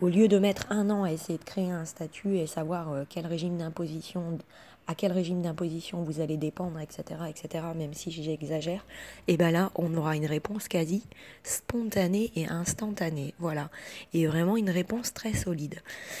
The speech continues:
Donc voilà en quoi, par exemple, l'intelligence artificielle pourrait, euh, nous aider. Mais en attendant d'avoir tout ça, ben moi, je vous invite à la suite des différents, euh, audios de Yepa à donner tout simplement, en fait, votre avis personnel et votre retour d'expérience, voilà,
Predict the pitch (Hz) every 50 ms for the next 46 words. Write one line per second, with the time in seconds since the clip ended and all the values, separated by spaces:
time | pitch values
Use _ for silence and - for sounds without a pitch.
0 | - - - - 185 165 185 233 220 226 247 262 262 - 185 185 170 - - 226
1 | 226 233 233 208 170 165 170 185 196 202 185 165 160 175 175 160 165 170 160 165
2 | - - - - - 160 156 - - - 226 226 214 - - 175 170 190 196 208
3 | 214 - 175 165 156 156 156 160 180 196 196 196 180 175 165 151 156 147 160 165
4 | 170 190 185 190 190 - - 220 226 233 220 196 170 175 - - - 170 160 -
5 | 226 247 220 180 156 170 190 196 185 185 165 165 180 170 175 175 175 - - -
6 | - - - - - - - - - - 180 185 180 - - 220 190 175 160 156
7 | 170 175 - 196 175 180 175 175 170 - - 160 147 147 143 139 151 156 160 175
8 | 170 165 180 185 180 175 165 160 165 160 160 - 185 196 247 - - - - -
9 | - - - - - - - 196 202 202 175 185 190 190 196 208 214 - - -
10 | - - 180 165 180 175 170 185 196 185 175 - 202 190 - 180 170 196 202 -
11 | - 185 170 180 180 - 185 175 - - - - 185 196 196 208 - 185 180 170
12 | 180 190 190 - - 170 - - 190 190 175 160 - - - 170 165 160 156 151
13 | 151 - - 160 160 156 156 160